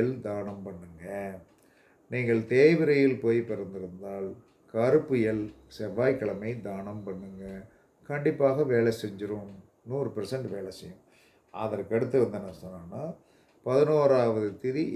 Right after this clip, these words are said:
ஏகாதசி திதி. இந்த பதினோராவது திதி ஏகாதசி திதிக்கு தனுசும் மீனமும் தான் திதி சூனியமாக வரும். அப்ப இந்த ஏகாதசிக்கு திதிக்கு வந்து என்ன சொன்னான்னா, கோதுமை தானம் பண்ணணும். நீங்கள் வளர்பிறை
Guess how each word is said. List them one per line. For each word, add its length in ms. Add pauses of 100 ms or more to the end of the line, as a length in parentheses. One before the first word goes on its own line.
(120)
ஏகாதசி 580 (120)
திதி. 220 (640)
இந்த 120 (120)
பதினோராவது 680 (100)
திதி 200 (160)
ஏகாதசி 560 (100)
திதிக்கு 380 (160)
தனுசும் 500
மீனமும் 540
தான் 160 (100)
திதி 240
சூனியமாக 680 (100)
வரும். 380 (720)
அப்ப 180
இந்த 120 (180)
ஏகாதசிக்கு 800 (120)
திதிக்கு 400
வந்து 180
என்ன 200
சொன்னான்னா, 360 (160)
கோதுமை 440 (180)
தானம் 340
பண்ணணும். 380 (540)
நீங்கள் 340
வளர்பிறை 440